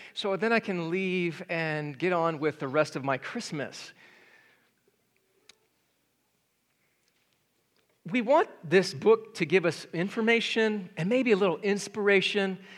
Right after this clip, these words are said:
but not so much transformation. Just keep me comfortable.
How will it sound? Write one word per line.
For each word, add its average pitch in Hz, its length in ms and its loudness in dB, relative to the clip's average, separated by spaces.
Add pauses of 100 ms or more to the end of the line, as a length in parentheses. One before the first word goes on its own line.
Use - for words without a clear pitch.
(320)
but - 160 -6
not 339 120 0
so 240 120 0
much 175 220 2
transformation. 147 920 -2 (520)
Just - 340 -4 (340)
keep 214 320 -10
me 151 380 -4 (420)
comfortable. 123 580 -10